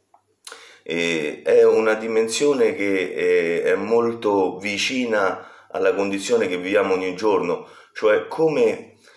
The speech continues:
le ore più buie della notte sono quelle più prossime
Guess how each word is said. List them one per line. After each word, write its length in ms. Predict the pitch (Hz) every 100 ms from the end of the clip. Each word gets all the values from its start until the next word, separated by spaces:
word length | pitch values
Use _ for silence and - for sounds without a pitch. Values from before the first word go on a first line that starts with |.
| _ _
le 220 | 98 101 117
ore 320 | 127 110 95
più 240 | 95 95
buie 480 | 107 113 92 90 85
della 220 | 90 90
notte 640 | 98 92 87 - 82 76 -
sono 440 | - 104 104 101
quelle 360 | 120 127 110 95
più 260 | - 95
prossime 880 | - 113 98 - - 85 80 76 -